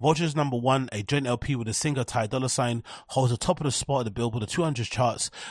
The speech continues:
with the equivalent of seventy-five thousand sales in the United States, including ninety-five million streams and two thousand copies sold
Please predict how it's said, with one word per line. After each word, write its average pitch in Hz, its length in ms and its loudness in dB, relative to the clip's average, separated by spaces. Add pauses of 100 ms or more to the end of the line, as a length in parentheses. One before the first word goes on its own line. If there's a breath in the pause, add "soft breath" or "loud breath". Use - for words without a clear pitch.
with 113 120 0
the 113 80 0
equivalent 143 340 0
of 110 140 -2
seventy-five 170 720 2
thousand 131 360 4
sales 117 360 2
in 127 60 -8
the 104 40 -6
United 113 280 -4
States, 113 340 -2 (240 loud breath)
including 131 380 0
ninety-five 139 440 2
million 113 260 -2
streams 143 500 4 (200 loud breath)
and 113 220 -4
two 175 260 4
thousand 131 560 4
copies 127 380 0
sold 120 340 4